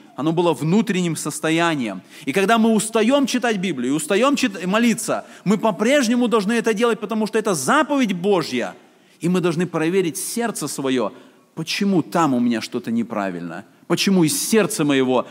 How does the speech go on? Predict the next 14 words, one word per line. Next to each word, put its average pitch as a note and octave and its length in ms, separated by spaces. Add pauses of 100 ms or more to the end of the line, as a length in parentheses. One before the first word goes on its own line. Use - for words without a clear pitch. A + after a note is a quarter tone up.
(120)
не D3+ 140
выходит C3+ 440
это C3 200
желание. A#2 640 (640)
Третье, D3+ 320
что B2+ 160
мы A#2 100
можем A2+ 300
увидеть G#2+ 340
здесь. G#2 360 (960)
Человек C3+ 420
никогда B2 360
не B2+ 120
спрашивает, A#2 720